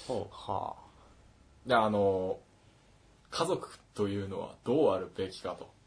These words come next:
Speaker 2: うん。
Speaker 1: ほう。
Speaker 3: そういう話であります。
Speaker 2: そういう、
Speaker 3: で、
Speaker 2: そんなテーマなんだ。
Speaker 3: そうだよ。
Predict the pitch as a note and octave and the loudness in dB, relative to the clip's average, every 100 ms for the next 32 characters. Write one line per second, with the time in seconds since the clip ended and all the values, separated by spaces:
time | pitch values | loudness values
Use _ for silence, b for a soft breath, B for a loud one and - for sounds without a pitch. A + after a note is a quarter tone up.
0 | _ G#2+ G2 E2+ A#2+ F#2 - _ _ _ | _ -8 -8 -4 -4 -4 -8 _ _ _
1 | - A#2+ C#3 E3 C3 C3 C#3 - C3+ - | -8 0 4 4 2 -2 -4 -4 -6 -6
2 | - F#2+ G2+ G2+ - _ _ _ _ - | -4 -4 -4 -6 -14 _ _ _ _ -14
3 | - - C#4+ F#4 - - D#4+ G4+ G4+ F4+ | -8 2 4 4 2 4 6 8 8 8
4 | C3 G2 F2+ F2+ - - _ - - A#3+ | 6 2 -4 -8 -12 -20 _ -8 2 4
5 | - - | 4 -2